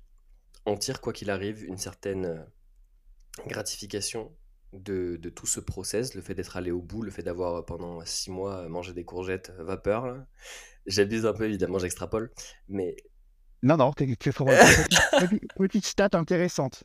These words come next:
Speaker 2: Petite stat intéressante. En dix-sept semaines, j'ai fait le calcul, j'ai mangé dix-sept kilos de salade.
Speaker 1: Oh, fuck.
Speaker 2: <laughs> Vous imaginez le volume.
Speaker 1: Donc le mec est devenu un lapin.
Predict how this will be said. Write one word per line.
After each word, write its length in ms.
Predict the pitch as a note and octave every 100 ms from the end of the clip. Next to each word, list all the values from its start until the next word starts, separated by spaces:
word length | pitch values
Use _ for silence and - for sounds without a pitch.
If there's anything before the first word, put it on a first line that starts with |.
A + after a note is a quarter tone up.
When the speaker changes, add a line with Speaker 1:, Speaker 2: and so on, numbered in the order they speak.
| -
Speaker 2:
Petite 160 | D3
stat 280 | - - F#3
intéressante. 560 | E3+ D3+ E3 D#3+ C3+ -
En 120 | C3+
dix-sept 280 | C3+ C#3+ F3+
semaines, 380 | - C#3+ D3 F#3
j'ai 140 | G#2+ B2+
fait 80 | C3+
le 60 |
calcul, 300 | C#3 B2+ D#3+
j'ai 100 | C#3
mangé 220 | C3+ B2+
dix-sept 360 | B2+ C#3 D#3+ E3+ -
kilos 240 | D3+ D3+
de 80 | C3
salade. 340 | B2 A2 G2 - _ _ _ -
Speaker 1:
Oh, 420 | E2+ A#1+ G1+ G1+ -
fuck. 540 | - - - _ - - _ -
Speaker 2:
<laughs> 760 | - F#3+ - D#4+ G4 F4 -
Vous 260 | D3 A2 A2+
imaginez 360 | B2 B2 C3
le 120 | C3 A2+
volume. 420 | G#2+ B2 A#2+ A2+ - _ - - - - -
Speaker 1:
Donc 180 | C#3+ G#2+
le 60 | -
mec 140 | B2
est 60 | A#2+
devenu 220 | F#2+ G2
un 60 | G2
lapin. 340 | F#2+ G#2+ A#2